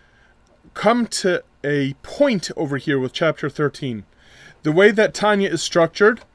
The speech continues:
is in the manner of a classical mimer, which is usually translated as a discourse, a, uh, unique speech or class on Hasidic thought, which usually begins with questions.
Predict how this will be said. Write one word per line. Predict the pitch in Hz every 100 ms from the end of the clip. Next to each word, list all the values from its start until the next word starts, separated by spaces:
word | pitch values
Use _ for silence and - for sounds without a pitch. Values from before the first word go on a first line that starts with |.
| _ _ _ _ _ _ _ -
is | 160 139
in | 156 151
the | 143 143
manner | 143 156 180 180
of | 151 139
a | 135
classical | - - 165 180 - 175 - 165 156 143 _ - _
mimer, | 131 143 156 190 151 131 165 _
which | 135 135 -
is | 131 120 127
usually | 151 143
translated | 117 139 127 135 127 123 -
as | 127 113
a | 113
discourse, | 107 170 - - 117 131 - - - - - - - -
a, | 120 113 113 110 -
uh, | - 110
unique | 113 131 151 156
speech | - - - - 180 - -
or | 151
class | - - 180 165 143
on | - 120
Hasidic | - 127 185 165 -
thought, | - 127 147 - - - - - -
which | - 143 -
usually | 180 190 190 180
begins | 156 143 185 165 139
with | 143 147 -
questions. | - - 180 - - 220 254 285 -